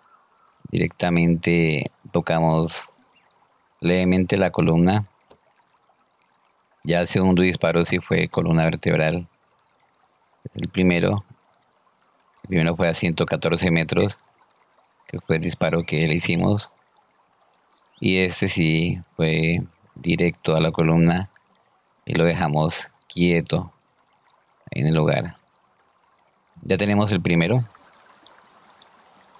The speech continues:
Vamos ahora a buscar otro que he visto por aquí, que está a punto de convertirse en cinco estrellas.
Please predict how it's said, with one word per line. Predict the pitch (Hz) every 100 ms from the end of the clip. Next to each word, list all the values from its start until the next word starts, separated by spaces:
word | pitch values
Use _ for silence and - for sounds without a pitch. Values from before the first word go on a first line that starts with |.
| _ _ - _ -
Vamos | - 85
ahora | 90 92 85 85 85 92
a | 69
buscar | 85 - 87 85
otro | - 87 82 107
que | - - 73
he |
visto | 78 82 - 85
por | 85
aquí, | 85 - 90 95 - - _ _ _ _ _ - - - _ _ - _ _ _ - _ _ -
que | -
está | 82 - 80
a |
punto | 76 85 85 80
de | 82 82
convertirse | 85 78 73 80 80 - 87 82 82 85 82 - -
en | - 90
cinco | 85 90 82
estrellas. | 87 - 87 87 101